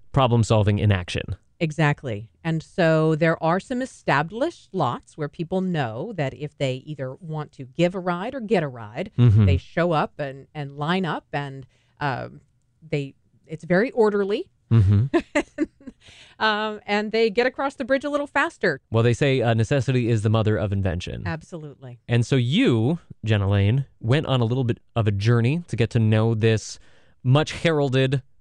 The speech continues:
Speaker 1: uh, institution of Bay Area traffic weaving. Uh, and, uh, along the way, I, I think it would be fair to say you heard from a lot of people with a lot of perspectives on the Bay Area traffic problem.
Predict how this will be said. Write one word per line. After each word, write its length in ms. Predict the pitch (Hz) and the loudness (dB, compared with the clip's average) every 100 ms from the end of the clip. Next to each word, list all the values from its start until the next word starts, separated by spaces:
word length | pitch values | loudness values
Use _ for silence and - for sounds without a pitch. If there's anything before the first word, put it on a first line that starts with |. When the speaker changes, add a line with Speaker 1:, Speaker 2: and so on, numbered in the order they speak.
| - | 0
Speaker 1:
uh, 160 | 113 110 | 0 2
institution 680 | 120 - - - 127 127 139 | -2 -2 -2 2 2 2 0
of 140 | 110 | 2
Bay 240 | 104 117 110 | 2 2 2
Area 420 | 117 113 110 110 | 2 4 4 2
traffic 460 | - 127 113 113 107 | 0 -2 0 0 0
weaving. 520 | 110 107 107 117 143 - - _ _ - _ | 2 4 4 2 -2 -12 -20 _ _ -20 _
Uh, 240 | 110 107 113 | 2 2 0
and, 400 | 123 120 123 123 | 0 2 2 0
uh, 60 | 127 | 0
along 320 | 123 151 165 | 0 0 -2
the 80 | 147 | 0
way, 320 | 151 156 175 | 2 2 2
I, 120 | 120 | 0
I 180 | 123 117 | 0 -2
think 180 | 143 135 | -2 -4
it 60 | 95 | -4
would 120 | 107 | -2
be 100 | 107 | 0
fair 180 | 117 113 | 2 0
to 80 | |
say 200 | 107 120 | 0 0
you 140 | 120 110 | 0 0
heard 200 | 113 107 | -2 0
from 140 | 107 | 0
a 20 | 104 | 2
lot 200 | 113 156 | 0 0
of 40 | |
people 300 | 135 117 123 | -2 -4 -4
with 140 | 120 | -4
a 20 | 98 | -2
lot 160 | 101 | 0
of 60 | 123 | 0
perspectives 580 | 139 - 117 - 113 104 | -4 0 -2 0 -4 -2
on 200 | 110 127 | -2 0
the 60 | 151 | 2
Bay 200 | 117 104 | 0 2
Area 240 | 110 107 | 2 0
traffic 360 | 101 107 101 101 | 0 0 -2 -2
problem. 440 | 113 104 107 127 | 0 0 0 0